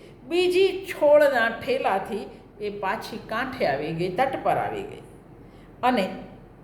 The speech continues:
એ દૈવ દુષ્ટ નહોતો, એણે જ પાછી લાવ્યા અને એટલે જ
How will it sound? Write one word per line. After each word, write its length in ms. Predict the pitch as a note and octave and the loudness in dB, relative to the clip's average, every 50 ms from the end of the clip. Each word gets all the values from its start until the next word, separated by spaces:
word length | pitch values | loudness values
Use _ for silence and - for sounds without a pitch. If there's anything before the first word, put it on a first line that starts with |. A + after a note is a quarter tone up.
| - - - | -20 -6 0
એ 100 | A3 G#3 | 0 2
દૈવ 500 | G3+ G3+ G#3 A#3+ C4+ C#4+ D4+ D4 B3 A3 | 2 4 6 6 8 8 6 6 4 2
દુષ્ટ 380 | G3+ G3 C#4 D#4 D#4 - - C#4 | 2 2 0 -2 -4 -4 -6 -6
નહોતો, 440 | B3 A#3+ C4 D4 E4+ E4 - - - - - - - - - - - - - - - - - - - - - - - - | -6 -6 -6 -8 -8 -8 -10 -12 -12 -14 -18 -20 -20 -20 -20 -20 -20 -20 -20 -20 -20 -20 -20 -20 -20 -20 -20 -12 -6 -2
એણે 280 | A#3+ B3 C#4 D4+ E4 | 0 2 2 2 0
જ 160 | D#4+ - - | -2 -4 -4
પાછી 360 | - A3 A3+ A3 - - G#3+ F3 | -4 -4 -2 -4 -4 -6 -6 -4
લાવ્યા 240 | - - - - - - - - - - - - - - | -4 -6 -6 -8 -10 -14 -16 -20 -20 -20 -20 -18 -6 -2
અને 120 | B3+ B3+ C#4 | 2 4 6
એટલે 380 | C4 C#4+ C#4+ - E4+ G4 F4 | 6 6 4 4 2 0 0
જ 120 | - - | 0 0